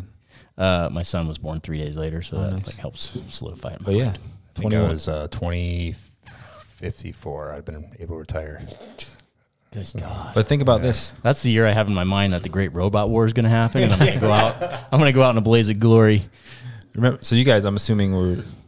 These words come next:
Speaker 2: uh, Wisconsin. I know Idaho's similar to Florida, but, like, there's not a lot of post-retirement benefit other than a pension, right? Like a
Speaker 3: Yeah, I think
Speaker 2: So
Speaker 1: Lifetime medical or anything?
Speaker 2: I could have
Speaker 3: I don't
Speaker 2: retired
Speaker 3: think so,
Speaker 2: at
Speaker 3: no.
Speaker 2: forty-four with a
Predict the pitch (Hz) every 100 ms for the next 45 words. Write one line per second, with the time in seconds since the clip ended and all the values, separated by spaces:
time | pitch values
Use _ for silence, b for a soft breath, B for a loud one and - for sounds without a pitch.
0 | - 87 82 - 92 90 85 87 87 -
1 | _ 92 92 82 - _ _ _ 90 85
2 | 85 82 - 87 85 82 85 - - 87
3 | 85 82 85 - 135 - - 87 87 95
4 | 90 85 85 85 85 82 - - 87 87
5 | - - 85 82 85 87 _ _ 87 87
6 | 95 80 85 85 80 - 90 98 113 117
7 | _ _ _ - 92 101 92 85 87 82
8 | 82 87 _ _ _ _ _ _ - 85
9 | 85 90 85 98 95 90 90 90 98 98
10 | 98 98 104 98 - - 131 101 - 110
11 | 117 95 92 87 87 110 101 98 107 104
12 | 85 85